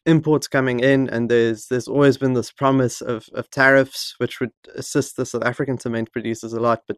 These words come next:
but that's never materialized. I mean, it's, it's been on the horizon for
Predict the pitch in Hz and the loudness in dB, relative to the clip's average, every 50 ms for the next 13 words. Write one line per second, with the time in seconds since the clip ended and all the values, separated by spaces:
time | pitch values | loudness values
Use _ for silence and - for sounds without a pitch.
0 | _ _ - 104 - 117 113 - - - - - 123 123 123 123 123 123 120 117 | _ _ -8 -4 -2 -2 -2 -2 -6 -16 -14 -10 -6 -2 -2 0 0 0 -2 -2
1 | 110 - 117 120 120 120 120 123 143 151 143 127 - 123 117 117 120 117 113 - | -2 -2 0 0 0 0 0 -2 -2 -4 -4 -6 -8 -6 -4 -4 -4 -4 -4 -8
2 | 113 - - - _ _ _ _ - - - 135 127 123 127 123 123 120 123 120 | -10 -10 -14 -20 _ _ _ _ -12 -4 -2 0 0 2 2 0 0 0 0 2
3 | 120 113 110 110 113 120 120 113 117 110 107 104 _ - 113 107 107 107 107 | 2 2 2 2 2 2 2 0 -2 -4 -6 -6 _ -10 -10 -8 -6 -8 -8